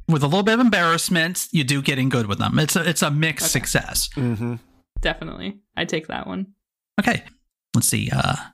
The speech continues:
Speaker 1: Teen Wa, what ideas do you have to assist with the party or try to, uh, acclimate into the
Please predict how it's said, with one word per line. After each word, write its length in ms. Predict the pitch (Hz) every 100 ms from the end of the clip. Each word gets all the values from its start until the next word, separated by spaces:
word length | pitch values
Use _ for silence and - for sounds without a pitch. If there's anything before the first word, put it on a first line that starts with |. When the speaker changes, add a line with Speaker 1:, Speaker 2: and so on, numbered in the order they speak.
| _ _ _ -
Speaker 1:
Teen 180 | 233 156
Wa, 340 | 104 - - - - - _ _ _ _
what 120 | 190 226
ideas 300 | 175 165 147
do 80 |
you 200 | 101 127
have 500 | 151 123 98 - - - _ _ _ _ -
to 140 | - 135
assist 400 | - 202 196 -
with 120 | 156
the 60 | -
party 500 | - 139 170 208 214
or 460 | 120 117 117 113 -
try 220 | 135 117
to, 400 | - 123 120 120
uh, 200 | 113 107
acclimate 400 | 117 - 117 117
into 360 | 113 117 120 113
the 320 | 113 117